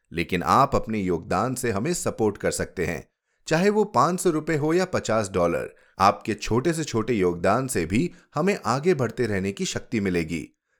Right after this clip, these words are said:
सभी सपोर्टर्स के नाम हमारे वेबसाइट पर डिस्प्ले किए जाएंगे। सपोर्ट कैसे करना है, इसकी जानकारी के लिए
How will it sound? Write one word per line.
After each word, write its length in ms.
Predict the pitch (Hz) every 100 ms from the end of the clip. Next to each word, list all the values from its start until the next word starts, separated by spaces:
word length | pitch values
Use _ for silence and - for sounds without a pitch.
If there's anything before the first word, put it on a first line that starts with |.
| -
सभी 300 | 113 143 190
सपोर्टर्स 520 | 135 - 120 139 135
के 120 | 110
नाम 320 | 87 107 135
हमारे 300 | 107 101 113
वेबसाइट 500 | 92 87 - 92 87
पर 80 | 180
डिस्प्ले 380 | 135 104 - 104
किए 240 | - 92
जाएंगे। 500 | 85 85 80 78 67 - _ _ _
सपोर्ट 460 | - 87 101 120 -
कैसे 360 | 82 85 143
करना 300 | 123 87 87
है, 280 | 78 107 147 _ _
इसकी 360 | - - - 202
जानकारी 560 | 117 104 104 104 113 123
के 140 | 104
लिए 360 | 85 78 -